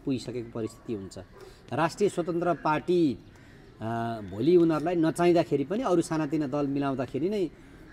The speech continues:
बहुमतको हिसाबमा अप्ठ्यारो पर्ने परिस्थिति रहँदैन। यो अवस्थामा, अ, भोलि अहिले जसरी यो गृह मन्त्रालय बिच भएको रस्साकसीमा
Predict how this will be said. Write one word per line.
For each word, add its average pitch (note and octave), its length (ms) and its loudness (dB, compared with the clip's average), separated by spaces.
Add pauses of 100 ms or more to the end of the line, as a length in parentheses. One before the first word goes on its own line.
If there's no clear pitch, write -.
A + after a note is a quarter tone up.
(100)
बहुमतको D#3 520 4
हिसाबमा C3 420 0
अप्ठ्यारो C3 500 -6
पर्ने B2+ 180 -4
परिस्थिति A#2+ 500 -6
रहँदैन। G#2 420 -2 (920)
यो A3 180 6
अवस्थामा, G#3+ 840 4 (200)
अ, C3 220 -2
भोलि E3 580 4
अहिले F#3 380 6
जसरी F3 380 2
यो F3+ 220 4
गृह E3 260 8
मन्त्रालय D#3+ 500 2
बिच C#3+ 360 0
भएको A#2 340 -2
रस्साकसीमा D3+ 840 -2